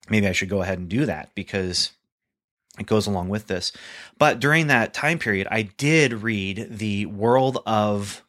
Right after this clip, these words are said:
Krypton, the World of Smallville, and the World of Metropolis. I read those series. Now, the only series that I had all four issues of that I was able to get off of the newsstand was World of Krypton.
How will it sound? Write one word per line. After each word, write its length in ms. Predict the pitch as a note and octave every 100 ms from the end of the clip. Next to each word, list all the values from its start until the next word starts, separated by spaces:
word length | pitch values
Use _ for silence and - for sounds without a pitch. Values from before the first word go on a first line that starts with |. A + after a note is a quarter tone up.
| _
Krypton, 520 | - C3+ D3 D3+ F#3 - -
the 180 | A2
World 480 | G#2 G#2 A2+ A#2 G#2+ -
of 280 | G#2+ G2+ F#2+
Smallville, 840 | - - B2 B2+ B2+ G#2 G2 F#2+ - - -
and 100 | -
the 60 | G#2
World 300 | G2+ G#2+ G#2+
of 360 | - G2 F#2+ F2 _ _ _
Metropolis. 840 | G2 - A2 G2+ - - - - - - -
I 120 | G2+
read 320 | G2+ A#2 A#2
those 640 | G#2+ A2 G#2+ G#2 F#2+ - -
series. 420 | - A2+ F2+ D2+
Now, 120 | A2+ A2+
the 100 | A2+
only 240 | B2+ D#3+
series 460 | - D3 C3+ B2+ A2+
that 120 | A2+
I 60 |
had 240 | G#2 A2+ A2
all 180 | A2 A2
four 240 | - G#2
issues 380 | A2 A2+ A2 F#2+
of 340 | F#2 F#2 - -
that 120 | G#2+
I 20 |
was 100 | G2
able 160 | G#2 G2
to 60 |
get 240 | F#2 G2+ -
off 180 | F#2+ -
of 80 |
the 80 | F#2+
newsstand 640 | F#2+ G2 F#2+ G#2 F#2 F2 - - - -
was 220 | G#2 G#2
World 240 | F#2 G2+ F#2
of 100 | -
Krypton. 400 | G#2+ - -